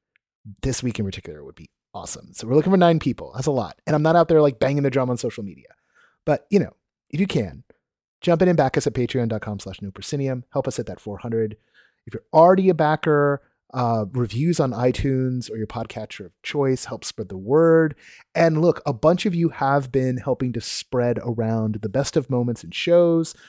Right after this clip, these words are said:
that we released this month that will also be here in the show notes. Thank you so much for that. It really helps. Like, no joke. I'm seeing folks drop it around, and I see it on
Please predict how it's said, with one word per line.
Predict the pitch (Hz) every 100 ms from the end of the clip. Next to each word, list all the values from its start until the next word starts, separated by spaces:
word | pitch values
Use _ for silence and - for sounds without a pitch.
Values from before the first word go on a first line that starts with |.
| _
that | 131
we | 110
released | 110 120 127 -
this | 98 -
month | 113 143 143 - _ -
that | 95
will |
also | 101 107 - 107
be | - 113 110 107 -
here | _ - 113 107
in | 95
the | 85
show | - 170
notes. | 170 160 156 - - _ _ _ _
Thank | - - 180 190 160
you | 131
so | - 123
much | 113 98
for | - 104
that. | 98 98 92 -
It | 117 _
really | 107 107 127 240 254 160 104 90 _ _
helps. | - 233 208 - - - -
Like, | 151 -
no | 156 208 233 214 208 202 196 180 -
joke. | - 196 143 - -
I'm | 127
seeing | 113 - 175 170
folks | 160 135 -
drop | 160 143 -
it |
around, | 120 165 175 170 165 - _ - _ -
and | 139
I | 110
see | - 165
it | 139
on | 110 90